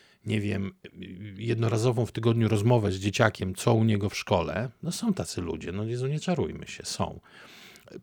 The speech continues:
Czyli przez jakieś takie protezowe robienie rzeczy, które, no, wydaje ci się, że powinnaś zrobić, no więc robisz je od czasu do czasu, bo masz je w skrypcie jakimś. I już ci się wydaje, że jesteś w miarę przyzwoitym ziomkiem,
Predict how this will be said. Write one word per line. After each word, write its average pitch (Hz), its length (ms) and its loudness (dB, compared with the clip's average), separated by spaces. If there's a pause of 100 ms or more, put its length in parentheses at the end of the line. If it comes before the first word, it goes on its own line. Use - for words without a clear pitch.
(160)
Czyli 139 240 0
przez 131 260 2
jakieś - 200 -2
takie 131 220 -4 (180)
protezowe 123 760 2 (420)
robienie 95 560 -4
rzeczy, 92 480 -4
które, 98 280 -10
no, 101 120 -4
wydaje 110 360 0
ci 110 140 -8
się, - 140 -4
że 101 120 -4
powinnaś 135 540 -2
zrobić, 120 460 0
no 101 120 -6
więc 98 200 -6
robisz 110 360 -4
je 90 60 -4
od - 60 -14
czasu - 340 -8
do 90 100 -8
czasu, 98 340 -6
bo 92 120 -10
masz 92 240 -6
je 98 60 -6
w - 60 -12
skrypcie - 460 -8
jakimś. - 420 -14
I 120 40 -4
już 127 100 -6
ci 123 100 -10
się - 120 -4
wydaje, 113 280 0
że 104 60 -2
jesteś 101 240 -4
w 101 40 -4
miarę 98 180 -2
przyzwoitym 95 520 -6
ziomkiem, 90 400 -4